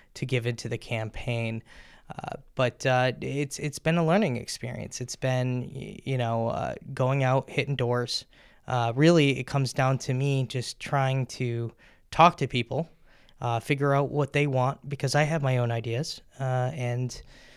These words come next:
uh, but I wanna know what the majority of people's complaints and concerns are. You know, I'm, I'm disappointed with the tax increases and the lack of development, but I'm just one person. So I wanted to go out and I wanted to talk to everybody, and, and that's my goal, is to hit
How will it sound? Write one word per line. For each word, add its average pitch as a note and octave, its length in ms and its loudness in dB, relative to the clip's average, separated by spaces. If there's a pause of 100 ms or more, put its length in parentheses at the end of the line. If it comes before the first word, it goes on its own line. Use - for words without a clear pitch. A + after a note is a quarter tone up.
(280)
uh, C#3 220 -4
but C#3 160 2
I C#3 100 6
wanna C#3+ 240 4
know C#3 200 4
what C3+ 200 2
the C#3+ 80 0
majority C3+ 600 2
of C3 200 -2
people's C3+ 320 -4
complaints C3 400 -4
and B2 120 -2
concerns C3 420 0
are. A2 160 0
You A2+ 140 -2
know, A2+ 100 0
I'm, B2 220 2
I'm C3 180 0
disappointed C3 540 0
with B2 160 -2
the B2 240 0
tax B2+ 340 0
increases C3 640 0
and A#2 100 0
the A2 60 -2
lack A#2+ 260 2
of B2 120 -4
development, B2 640 0
but B2 220 -2
I'm B2 220 2
just - 200 -2
one A2+ 120 -2
person. C3 400 -2 (440)
So A#2+ 340 2
I C3+ 240 2
wanted C3 300 2
to C3 80 -2
go B2 200 2
out C3 220 4
and A#2+ 100 -4
I A#2+ 80 0
wanted A#2+ 300 0
to - 60 -20
talk E3+ 300 2
to B2 80 -4
everybody, A#2+ 460 -2
and, A2+ 140 -4 (340)
and C3+ 100 4
that's C3+ 280 4
my C3 120 4
goal, B2+ 420 6
is - 140 -6
to B2 120 -2
hit B2 320 -2